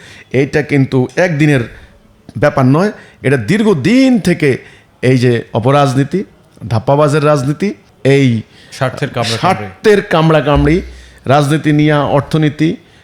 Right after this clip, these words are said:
Speaker 1: শিক্ষানীতির মধ্যে, বিচার বিভাগের সকল জায়গায় এটার একটা বহিঃপ্রকাশ এখন খুনাখুনি প্রতিনিয়ত হচ্ছে, হবে। দেখেন, রমজানে বলা হয় শয়তানরে নাকি বেঁধে রাখে, শয়তানকে বেঁধে রাখে রমজান মাসে। তাহলে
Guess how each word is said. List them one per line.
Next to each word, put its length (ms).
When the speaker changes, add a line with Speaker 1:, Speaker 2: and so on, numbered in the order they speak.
Speaker 1:
শিক্ষানীতির 640
মধ্যে, 300
বিচার 280
বিভাগের 240
সকল 340
জায়গায় 320
এটার 200
একটা 160
বহিঃপ্রকাশ 540
এখন 220
খুনাখুনি 400
প্রতিনিয়ত 520
হচ্ছে, 340
হবে। 260
দেখেন, 280
রমজানে 380
বলা 220
হয় 120
শয়তানরে 480
নাকি 200
বেঁধে 280
রাখে, 320
শয়তানকে 720
বেঁধে 340
রাখে 380
রমজান 320
মাসে। 340
তাহলে 140